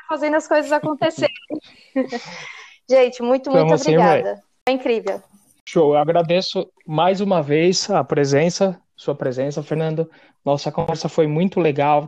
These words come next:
Speaker 2: trouxe muita informação interessante. Eu sei que muita gente que tá ouvindo a gente agora não, não tinha a mínima noção de como, é, seria, como estaria o, o processo de implementação no tribunal, e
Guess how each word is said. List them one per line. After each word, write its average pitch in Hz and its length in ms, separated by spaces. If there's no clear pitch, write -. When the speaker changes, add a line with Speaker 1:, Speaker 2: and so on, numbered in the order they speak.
Speaker 2:
trouxe 151 260
muita 175 360
informação 151 800
interessante. 151 920
Eu 156 100
sei 165 240
que 165 140
muita 196 460
gente 170 260
que 160 140
tá 160 140
ouvindo 156 360
a 147 60
gente 151 320
agora 156 360
não, 175 460
não 156 380
tinha 185 420
a 165 40
mínima 196 360
noção 175 400
de 156 160
como, 170 400
é, 120 680
seria, 151 760
como 165 220
estaria 156 720
o, 139 380
o 147 80
processo 143 540
de 143 80
implementação 143 840
no 147 120
tribunal, 147 600
e 175 360